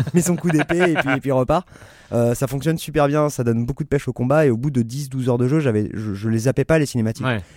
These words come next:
Speaker 1: Je les accélérais parce que voilà, tu veux quand même avancer dans le combat, mais tu les regardes. Tu les désactives pas parce que, bah,
Speaker 2: Mm.
Speaker 1: c'est toujours un peu cool, quoi. Donc, euh, non, ça fonctionne.
Speaker 2: Fire Emblem Awakening sur, euh, trois D S, euh, bah, comme d'hab, le, le tarif habituel, je crois, quarante-cinq ou cinquante euros.
Speaker 1: Quarante-cinq,
Speaker 2: Ouais.
Speaker 1: et, euh,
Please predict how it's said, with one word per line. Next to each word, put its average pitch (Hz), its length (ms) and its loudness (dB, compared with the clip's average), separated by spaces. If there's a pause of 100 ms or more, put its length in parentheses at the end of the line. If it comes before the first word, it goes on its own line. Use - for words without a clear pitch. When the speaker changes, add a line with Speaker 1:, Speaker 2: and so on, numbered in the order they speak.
Speaker 1:
Je 120 120 -2
les 113 80 4
accélérais 120 440 2
parce 92 160 -4
que - 100 -10
voilà, 104 220 -2
tu - 140 -14
veux 92 80 -8
quand 98 120 -4
même 98 100 -2
avancer 95 280 -6
dans 101 60 -2
le 101 60 -4
combat, 151 220 0
mais 131 100 -2 (280)
tu - 120 -4
les 143 100 6
regardes. 127 300 2 (420)
Tu - 80 0
les 120 60 4
désactives 123 400 0
pas 135 160 4
parce 110 160 0
que, - 80 -2
bah, 104 120 2
Speaker 2:
Mm. 104 60 -2
Speaker 1:
c'est 110 60 -10
toujours 143 240 -2
un 139 80 4
peu 127 140 0
cool, 123 240 -4
quoi. 90 260 -4
Donc, 95 220 -8
euh, 92 160 -4
non, 127 160 0
ça 180 100 2
fonctionne. 160 320 -4 (560)
Speaker 2:
Fire 196 380 4
Emblem 190 400 4
Awakening 190 580 0
sur, 185 340 0
euh, 160 120 4
trois - 280 0
D 175 120 -2
S, 165 440 0
euh, 135 720 -2
bah, 135 140 -2
comme 127 220 -6
d'hab, 139 180 -6
le, 127 80 -6 (180)
le 120 100 -4
tarif 120 260 0
habituel, 110 260 -10
je - 60 -16
crois, 110 100 -8
quarante-cinq 101 560 -8
ou 98 100 -10
cinquante 98 380 -12
euros. 90 220 -10
Speaker 1:
Quarante-cinq, 135 480 0
Speaker 2:
Ouais. 120 160 0
Speaker 1:
et, - 20 2
euh, 117 160 2